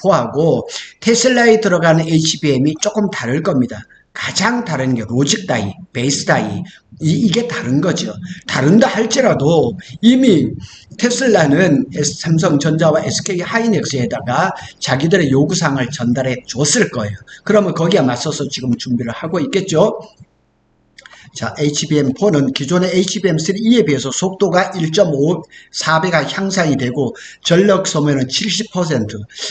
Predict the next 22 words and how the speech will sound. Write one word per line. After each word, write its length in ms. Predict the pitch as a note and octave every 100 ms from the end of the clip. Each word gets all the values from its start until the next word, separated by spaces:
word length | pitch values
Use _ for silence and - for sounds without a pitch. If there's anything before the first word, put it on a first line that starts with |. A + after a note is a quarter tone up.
| -
전력이 520 | - E3+ B3 C4 A3+
지금 300 | E3 G3+ C#4
굉장히 720 | - F3 C4 E4+ F4+ F4+ C#4 C4+
중요한 420 | F3+ D#3 C#3+ C3
거죠. 540 | A#2+ G#2 C3 D#3 B2 - - - -
이게 400 | E3+ F#3+ G#3+ -
지금 560 | - F#3 F3 D#3 C#3 -
에이아이 680 | F3+ F#3 G3+ G#3 G3 E3+ D3
데이터 340 | D3 D#3+ G#3
센터는 500 | F#3+ F3+ D#3 D#3 C#3
전기 240 | B2+ D3 F3
먹는 240 | E3 C#3+
하마잖아요. 680 | B2+ - D#3+ G3 C#3+ A#2+ G#2+ G#2 - - -
그래서 680 | - A#3 - D#3+ F#3 C#3 - - -
전력이 540 | - E3+ C#4 C4 E3+ -
굉장히 480 | C3 D3+ G3 A#3 -
중요한 540 | D#3 C3 D3+ A3 G#3
거거든요. 640 | D3+ A#2 A2+ G#2+ G#2+ C3 C3 - -
그래서 460 | D#3 D#3+ E3+ F3 -
앞으로 520 | A#3 A#3 A3+ A3+ E3
이제 200 | D3+ E3+
에이치비엠 460 | E3 D#3 D#3+ D#3+